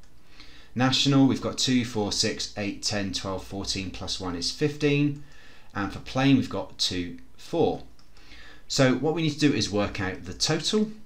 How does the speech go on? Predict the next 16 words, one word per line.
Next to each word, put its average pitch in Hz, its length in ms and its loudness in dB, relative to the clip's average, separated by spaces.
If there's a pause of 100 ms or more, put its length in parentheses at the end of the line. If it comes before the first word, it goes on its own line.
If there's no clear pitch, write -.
(540)
So 107 180 0
the 101 80 0
total 143 600 4
is 95 180 -4
six - 440 2
plus - 340 0
four 110 380 4
plus - 400 -2
eleven 101 440 0
plus - 400 -2
fifteen. 135 760 6 (200)
Six - 240 0
plus - 240 0
four 92 280 2
is - 280 -2 (180)
ten, 131 540 6